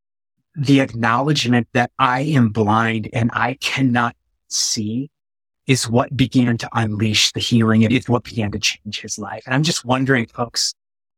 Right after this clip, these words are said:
for we who have been socialized into a religion that dominates, how has that shaped our ability to see?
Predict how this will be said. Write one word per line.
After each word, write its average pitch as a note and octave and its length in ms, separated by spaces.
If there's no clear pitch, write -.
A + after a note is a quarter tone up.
for B2 160
we C#3+ 240
who C#3+ 200
have A#2 180
been A#2 160
socialized A#2+ 840
into A#2+ 260
a A2+ 60
religion A2+ 480
that G#2 200
dominates, - 920
how D3+ 380
has E3 260
that C3 160
shaped - 540
our A#2+ 160
ability A2 480
to - 180
see? - 480